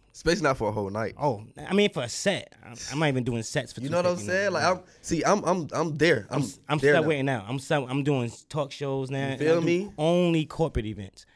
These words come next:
Speaker 2: and for, and I D J for people that I, I trust and I deal with as
Speaker 1: Right.
Speaker 2: promoters.
Speaker 1: Exactly.
Speaker 2: But the game is saturated, bro.
Speaker 1: Yeah, the, especially the promoters. Like,
Speaker 2: Yeah.
Speaker 1: when I first started, it was promoters who would book me.
Speaker 2: Make more than us.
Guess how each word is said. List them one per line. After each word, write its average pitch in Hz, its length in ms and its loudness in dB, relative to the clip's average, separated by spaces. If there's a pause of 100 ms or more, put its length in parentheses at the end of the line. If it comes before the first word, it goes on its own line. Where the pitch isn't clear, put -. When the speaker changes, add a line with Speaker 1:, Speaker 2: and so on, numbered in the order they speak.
(320)
Speaker 2:
and 117 160 -2
for, 117 240 0
and 127 120 -2
I 120 60 -2
D 135 140 0
J 135 140 2
for 127 100 -8
people 113 240 -6
that 107 120 -4
I, 107 440 -8
I 104 40 -8
trust 107 460 -8
and 104 100 -10
I 98 100 -8
deal 104 240 -6
with 92 180 -14 (120)
as 107 120 -10
Speaker 1:
Right. 101 80 -8
Speaker 2:
promoters. 101 480 -8
Speaker 1:
Exactly. 101 360 -8
Speaker 2:
But 101 140 -2
the 107 80 -6
game 131 320 0
is 113 80 -4
saturated, 98 560 -4
bro. 95 220 -6
Speaker 1:
Yeah, 135 100 2
the, 123 160 -4
especially 147 360 -2
the 123 60 -2
promoters. 110 460 -4
Like, 98 180 -4
Speaker 2:
Yeah. 104 220 -2
Speaker 1:
when 98 80 -6
I 110 120 -6
first 117 280 -6
started, 123 420 -2 (280)
it 110 80 -6
was 117 120 -6
promoters 110 480 -8
who 113 220 -10
would 104 240 -8 (640)
book 127 240 -4
me. 123 360 -6 (680)
Speaker 2:
Make 95 200 -6
more 110 200 0
than 127 140 0
us. 117 320 -2